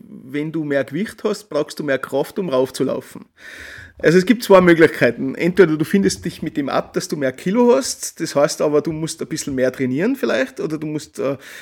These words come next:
spezieller trainieren, dass du mehr Kraft hast, oder du nimmst ein bisschen ab. Äh, ich nehme so das Mittelmaß, <laughs> also ich versuche mein Gewicht halbwegs in Grenzen zu halten, äh, weiß aber, dass ich einfach mehr Kraft bergauf brauche. Das ist so.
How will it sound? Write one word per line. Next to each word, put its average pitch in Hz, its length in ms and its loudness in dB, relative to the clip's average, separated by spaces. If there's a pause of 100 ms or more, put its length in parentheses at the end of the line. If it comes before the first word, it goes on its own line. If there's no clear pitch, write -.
(140)
spezieller 151 540 2
trainieren, 214 360 2
dass 214 120 -2
du - 80 -4
mehr 131 160 0
Kraft - 400 -4
hast, - 320 -2
oder 185 280 4
du 196 120 -2
nimmst 190 260 -4
ein 175 60 -4
bisschen 180 240 -6
ab. - 260 -4 (480)
Äh, - 360 -4
ich 180 260 -4
nehme 185 240 -2
so 147 380 0
das 135 200 -8
Mittelmaß, 226 800 0
<laughs> - 40 -6
also 196 120 0
ich 170 160 -6
versuche 185 360 -4
mein 143 140 -4
Gewicht 170 380 -10
halbwegs 160 320 -4
in 147 80 -10
Grenzen 156 400 -6
zu 202 160 0
halten, 196 380 -2 (520)
äh, 135 260 0
weiß 135 360 0
aber, 156 220 2
dass 143 200 -4
ich 139 80 -4
einfach 127 260 -4
mehr 139 140 -4
Kraft - 320 -8
bergauf 113 360 -6
brauche. - 460 -12
Das - 160 -16
ist - 220 -12
so. 123 240 -12